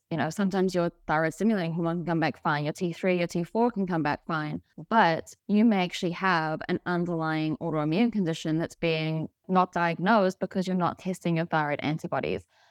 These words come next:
And so taking a good look at that, and, you know, even if they come back completely normal, at least you ruled that out. You don't wanna have something like an autoimmune condition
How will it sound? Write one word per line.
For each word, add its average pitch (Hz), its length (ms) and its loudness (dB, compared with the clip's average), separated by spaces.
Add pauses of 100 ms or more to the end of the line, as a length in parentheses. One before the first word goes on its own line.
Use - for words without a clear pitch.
(160)
And 185 200 4
so 165 400 2 (280)
taking 208 240 2
a 196 80 0
good 185 160 0
look 175 160 -2
at 165 140 -2
that, 196 220 0
and, 233 280 2
you 226 140 2
know, 175 160 -2 (120)
even 262 220 4
if 269 100 2
they 247 120 0
come 220 240 0
back 202 160 4
completely 202 420 -2
normal, 180 440 0 (260)
at 190 120 0
least 233 360 -2
you 226 120 4
ruled 185 260 0
that 156 140 2
out. - 380 -4 (100)
You 175 200 -4
don't 196 280 2
wanna 180 240 2
have 170 280 0
something 170 240 -4
like 165 160 -2
an 170 60 -6
autoimmune 160 480 0
condition 160 560 -2